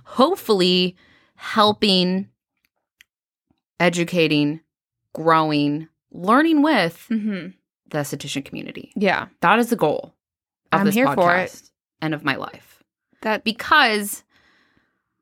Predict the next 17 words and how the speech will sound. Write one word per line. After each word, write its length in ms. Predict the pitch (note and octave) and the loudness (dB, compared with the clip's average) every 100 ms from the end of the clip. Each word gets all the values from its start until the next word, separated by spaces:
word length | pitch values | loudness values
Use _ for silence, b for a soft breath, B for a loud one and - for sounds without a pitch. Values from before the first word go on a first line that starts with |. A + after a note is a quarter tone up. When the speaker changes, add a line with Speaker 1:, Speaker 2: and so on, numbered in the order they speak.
| _ - | _ -12
Speaker 1:
like 300 | G3 G3 G#3+ | 0 0 2
in 60 | A#3 | 0
my 140 | G#3 | 0
story, 580 | - F#3 D#3 D3 F3 G3 _ _ _ _ _ | 0 0 2 0 -2 -10 _ _ _ _ _
there's 220 | A3+ A#3+ A#3+ | -2 -2 0
so 200 | B3+ B3 | 0 2
many 220 | C#4+ D4+ | 0 -2
times 440 | - A3+ A3 A3+ - | -2 0 2 0 -2
I 100 | E3+ | -2
wish 320 | E3 F3+ G#3 | 0 0 2
I'd 160 | F#3+ | 0
had 260 | F3+ F3 D#3+ | 0 0 2
a 40 | |
little 380 | D#3 D3 D#3 E3+ | 0 -2 -2 0
bit 160 | E3+ - | -2 -2
more 220 | D3 C#3 | -2 -4
help. 460 | C#3+ C3+ G#3+ B3+ | 0 0 0 -4